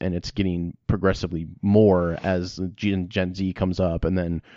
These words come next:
once we have kids and our kids come up, we'll instill that a bit more in them. Or it could have the opposite effect. Like,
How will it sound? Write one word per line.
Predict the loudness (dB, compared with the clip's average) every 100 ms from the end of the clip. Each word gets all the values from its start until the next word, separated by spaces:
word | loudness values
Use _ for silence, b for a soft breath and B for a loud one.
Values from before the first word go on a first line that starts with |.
| b b
once | -6 -4 -4 -2
we | 0
have | 0 -2
kids | -6 -8 -4
and | 0
our | 2
kids | 0 -6 -6
come | -2 0
up, | 0 0
we'll | 0 2
instill | 0 -2 -2
that | 0 -2
a |
bit | -4 -2
more | -2 0
in | 0
them. | -2 -2 B B B B
Or | 4 4
it |
could | 2 -2
have | -2
the | -2
opposite | -4 -4 -4 -4
effect. | -4 -4 -4 -4
Like, | -6